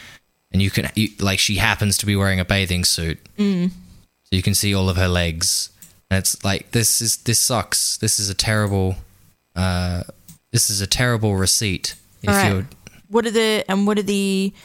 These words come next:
Speaker 2: uh, rest of them? So
Speaker 1: Three re-, so
Speaker 2: rem-,
Speaker 1: she's been removing
Speaker 2: yeah,
Speaker 1: stuff from her
Speaker 2: three
Speaker 1: Instagram.
Speaker 2: removed, not the video yet. It is my best surfing video. Would you feel better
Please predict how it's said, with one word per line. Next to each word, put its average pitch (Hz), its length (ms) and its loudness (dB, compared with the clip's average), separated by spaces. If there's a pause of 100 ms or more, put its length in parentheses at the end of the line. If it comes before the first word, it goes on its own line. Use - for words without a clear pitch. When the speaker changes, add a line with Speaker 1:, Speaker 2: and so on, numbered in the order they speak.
(600)
Speaker 2:
uh, 185 240 2
rest 185 260 0
of 220 80 -2
them? 285 160 -2 (500)
So 190 340 0
Speaker 1:
Three 156 300 4
re-, 151 140 4
so 233 100 6
Speaker 2:
rem-, 170 80 4
Speaker 1:
she's 170 220 0
been 190 160 2
removing 185 340 2
Speaker 2:
yeah, 302 160 6
Speaker 1:
stuff - 80 0
from 120 100 0
her 107 140 2
Speaker 2:
three 285 200 2
Speaker 1:
Instagram. 311 120 2
Speaker 2:
removed, 233 680 2
not 226 340 2
the 247 60 0
video 208 360 2
yet. 190 420 0
It 196 220 0
is 196 600 0
my 208 300 2 (260)
best 233 340 0
surfing 202 540 0
video. 185 560 2
Would - 240 -2
you 202 80 -2
feel 240 340 2
better 208 600 2